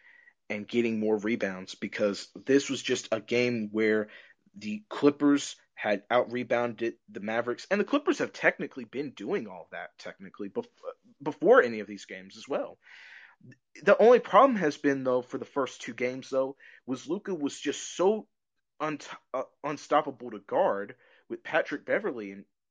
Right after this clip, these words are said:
guarding him that the Clippers were just not able to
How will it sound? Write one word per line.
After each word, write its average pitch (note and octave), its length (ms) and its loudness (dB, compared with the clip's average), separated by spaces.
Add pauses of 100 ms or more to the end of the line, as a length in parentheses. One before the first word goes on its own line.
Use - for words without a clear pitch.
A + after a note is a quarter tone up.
(100)
guarding G#2 320 -8
him G#2 300 -14 (1200)
that C#3+ 260 4
the D3 120 -2
Clippers B2+ 840 0 (360)
were C#3+ 140 0
just E3 380 -6
not D3+ 280 2
able B2+ 340 -6
to C3+ 340 -12